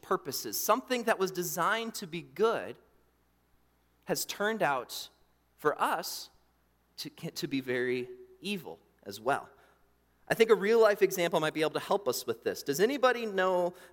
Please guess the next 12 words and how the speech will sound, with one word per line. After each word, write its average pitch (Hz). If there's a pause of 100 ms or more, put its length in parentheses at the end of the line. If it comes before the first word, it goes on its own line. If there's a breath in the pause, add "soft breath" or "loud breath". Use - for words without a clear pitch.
the 151
name 143 (440 loud breath)
Fritz - (340)
Haber? 139 (420)
Fritz 214 (140)
Haber. - (180)
Does 123
anybody 262
know 202
that 156
name? 123 (640)
Nobody? 208